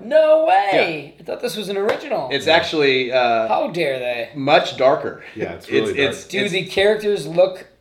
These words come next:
Speaker 1: are they represented by the actors well? Like, do they look like the characters in the
Speaker 2: So
Speaker 1: Is Agent J black and Agent K white?
Speaker 3: In the comics, all the characters are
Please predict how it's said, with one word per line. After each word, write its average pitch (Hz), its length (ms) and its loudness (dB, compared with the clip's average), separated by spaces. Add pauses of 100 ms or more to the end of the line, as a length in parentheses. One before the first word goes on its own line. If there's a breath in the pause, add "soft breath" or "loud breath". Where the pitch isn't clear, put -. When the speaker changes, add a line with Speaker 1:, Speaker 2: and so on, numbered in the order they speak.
Speaker 1:
are 165 120 0
they 170 100 -2
represented 170 680 -4
by 156 160 2
the 151 120 -2
actors 165 320 -2
well? 185 460 0
Like, 151 180 -12
do 165 100 -14
they 156 100 -10
look 156 180 -10
like 180 140 -10
the 160 80 -14
characters 170 420 -10
in 160 80 -12
the 143 220 -12 (300)
Speaker 2:
So 131 540 2
Speaker 1:
Is 160 140 -6
Agent 160 320 -2
J 147 220 0
black 135 340 0
and 143 100 -10
Agent 135 240 -10
K 127 160 -8
white? 135 240 -2
Speaker 3:
In 143 80 -2
the 139 80 0
comics, 131 640 -6
all 113 200 -2
the 110 120 -4
characters 98 640 -4
are 92 400 -8